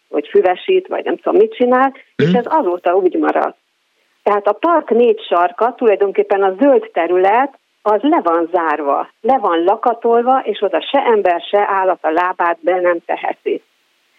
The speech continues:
Speaker 1: Én próbáltam emiatt már fűnek, fának levelet írni, telefonálni, méltatlankodunk mindig, a lakók gyakran lefeszítik a drótot, lakatot, nem tudom micsodát, amivel elzárják előlünk ezt a területet,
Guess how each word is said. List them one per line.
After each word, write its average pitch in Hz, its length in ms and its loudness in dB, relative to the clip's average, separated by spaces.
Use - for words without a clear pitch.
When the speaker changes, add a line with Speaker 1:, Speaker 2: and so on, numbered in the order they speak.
Speaker 1:
Én 220 160 2
próbáltam 214 580 0
emiatt 214 560 2
már 185 320 0
fűnek, 190 460 0
fának 175 420 -2
levelet 180 500 0
írni, 180 240 2
telefonálni, 170 1000 0
méltatlankodunk 180 960 0
mindig, 180 480 4
a 180 160 2
lakók 202 500 0
gyakran 196 360 -2
lefeszítik 190 800 -4
a 170 320 0
drótot, 175 600 2
lakatot, 170 560 -2
nem 190 220 -2
tudom 170 160 -2
micsodát, 175 580 -2
amivel 175 380 2
elzárják 165 640 0
előlünk 170 460 0
ezt 170 220 -4
a 156 100 -4
területet, 190 720 0